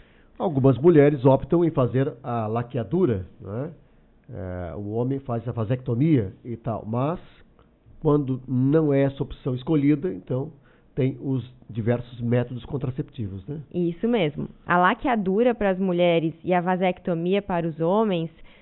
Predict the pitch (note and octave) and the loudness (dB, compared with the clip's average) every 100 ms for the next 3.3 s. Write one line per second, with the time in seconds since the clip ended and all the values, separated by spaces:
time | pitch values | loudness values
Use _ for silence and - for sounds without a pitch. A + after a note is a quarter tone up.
0 | - - G#3 F#3+ F#3 F#3 G3+ G3 F3+ E3 | -20 -2 0 2 2 0 0 -2 -2 4
1 | G#3 A3+ - - A3+ A3 A3 - F3 C3+ | 8 8 4 -2 0 0 -2 -2 -2 -2
2 | - - _ _ _ - - - E3 E3 | -10 -18 _ _ _ -20 -20 -12 -6 -2
3 | F3 D#3+ D3 | 2 2 0